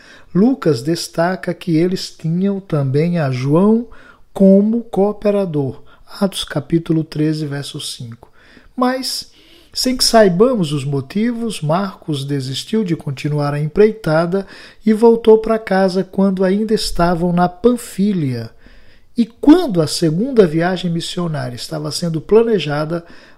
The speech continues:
Barnabé insistiu para que se levasse João Marcos outra vez. Mas Paulo resistiu a essa ideia, o que criou um terrível impasse entre eles. Diz o texto de Atos, capítulo quinze,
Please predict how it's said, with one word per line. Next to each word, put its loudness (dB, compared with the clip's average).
Barnabé 2
insistiu -2
para -2
que -10
se -4
levasse -4
João 0
Marcos -4
outra -6
vez. -12
Mas -2
Paulo -4
resistiu -2
a 0
essa -4
ideia, -6
o -2
que 0
criou 4
um -4
terrível -2
impasse -4
entre -6
eles. -14
Diz 4
o 2
texto 0
de 4
Atos, 2
capítulo -2
quinze, -2